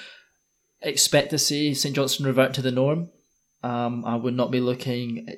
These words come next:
to their midfielders or attackers, and ultimately the only player from Livingston I would consider would maybe be Bruce Anderson. He did look fantastic. Uh, and maybe Odin Bailey too. He put in a fantastic performance and got himself,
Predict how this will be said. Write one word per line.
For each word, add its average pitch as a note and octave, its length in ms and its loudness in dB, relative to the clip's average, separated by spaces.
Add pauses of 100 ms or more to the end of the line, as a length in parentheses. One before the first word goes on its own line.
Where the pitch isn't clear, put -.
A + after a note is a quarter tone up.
to - 120 -6
their A#2 140 0
midfielders A2+ 420 -2
or G#2+ 80 0
attackers, C3+ 600 0
and A#2 200 -2
ultimately A#2 540 0
the A2+ 140 -4
only C3 240 2
player A2+ 320 -2
from A2+ 340 -2
Livingston A2+ 380 -4
I A2 80 -2
would G#2+ 80 -6
consider A2+ 560 -2 (880)
would C#3+ 120 4
maybe C#3+ 200 6
be C3+ 240 8
Bruce B2 240 2
Anderson. A#2 340 2
He C3 80 0
did B2+ 160 2
look A#2 180 -2
fantastic. A#2 720 -4
Uh, B2 200 0
and E3 120 0
maybe F#3 180 6
Odin E3+ 260 6
Bailey D#3+ 260 4
too. D#3+ 200 -2
He D#3 140 -2
put D#3 160 -2
in D3 100 0
a C#3+ 40 0
fantastic C#3 460 -4
performance C3+ 480 -4
and B2+ 120 -6
got B2 120 -2
himself, B2 500 -2